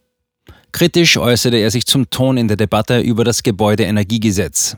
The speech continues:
Zitat: "Es wäre besser gewesen, es wäre etwas leiser vor sich gegangen", sagte Scholz. Er wies aber die Einschätzung zurück, dass der Streit in der Koalition für den aktuellen Höhenflug der A F D in den Umfragen verantwortlich sei.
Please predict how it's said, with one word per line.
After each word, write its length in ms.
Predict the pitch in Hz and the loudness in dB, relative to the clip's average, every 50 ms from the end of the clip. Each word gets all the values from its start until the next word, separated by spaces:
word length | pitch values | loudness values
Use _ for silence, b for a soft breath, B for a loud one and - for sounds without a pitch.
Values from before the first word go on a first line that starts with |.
| - - | -12 -10
Zitat: 420 | - - 127 - 120 117 117 - - - | -8 -6 -4 -2 -2 -2 -2 -4 -6 -6
"Es 160 | 135 - - | -6 -4 0
wäre 240 | 127 135 120 127 123 | 0 2 2 0 0
besser 320 | - 131 135 - - 131 | 0 0 0 0 0 0
gewesen, 420 | 113 113 113 120 123 110 131 127 - | 0 0 2 2 2 2 0 -2 -2
es 220 | - 110 - - | -2 -4 -2 -2
wäre 220 | 107 107 95 101 | -2 -2 0 -2
etwas 300 | - 98 - 120 113 - | -4 -4 -2 -4 -2 -2
leiser 360 | - 98 87 101 107 104 101 92 | -2 -2 -2 0 0 0 -2 -2
vor 200 | - - 101 101 | -2 -2 -2 -2
sich 160 | - 101 - | -2 -4 -4
gegangen", 480 | - 110 107 101 104 107 107 104 98 B B B B B B B - | -2 -2 0 0 2 2 0 0 -2 B B B B B B B -4
sagte 280 | - 110 104 - 117 | -4 -4 -2 0 -2
Scholz. 480 | 104 - 85 - - - - - - - _ _ _ - | -2 0 -2 -4 -6 -8 -8 -8 -8 -8 _ _ _ -2
Er 160 | - 107 104 | 0 0 0
wies 200 | 143 143 - - | 0 0 -2 -2
aber 200 | - 101 98 107 | -2 -2 0 0
die 120 | 113 123 | 0 0
Einschätzung 560 | - 113 117 123 117 - 113 95 - - 120 107 | 0 0 0 0 0 0 -2 -2 -2 -2 -2 -2
zurück, 380 | - - 101 110 123 - - - | -2 0 0 0 0 -2 -4 -6
dass 160 | - 104 98 - | -4 -4 -4 -2
der 140 | 104 101 | -2 -2
Streit 420 | 92 - - - 104 104 107 - - | 0 -2 -2 0 0 0 0 0 0
in 80 | 120 | -2
der 100 | 110 104 | -2 -2
Koalition 640 | 95 - 110 104 110 101 - - 123 123 120 123 113 B B B B B | 0 -2 -2 -2 -2 -2 -2 0 0 2 2 0 0 B B B B B
für 140 | - - - | -4 -2 0
den 140 | 139 139 - | 0 0 -2
aktuellen 420 | 139 131 - - - 143 135 113 | -4 -6 -4 -2 0 0 2 2
Höhenflug 440 | 107 117 123 117 98 - - 98 90 | 2 2 2 2 0 -2 -4 -4 -4
der 140 | - 104 - | -4 -4 -4
A 80 | 90 | -4
F 140 | 90 90 - | -6 -6 -4
D 180 | - 113 107 104 | -2 -2 -2 0
in 60 | 101 | 0
den 120 | 104 110 | -2 -2
Umfragen 520 | - - 131 123 - - 87 87 190 101 98 | -2 -2 -4 -4 -4 -6 -6 -4 -4 -4 -4
verantwortlich 580 | - 95 - 120 110 - 78 69 - 78 82 | -4 -4 -4 -4 -4 -6 -8 -8 -8 -8 -6
sei. 220 | - - - - | -6 -6 -8 -8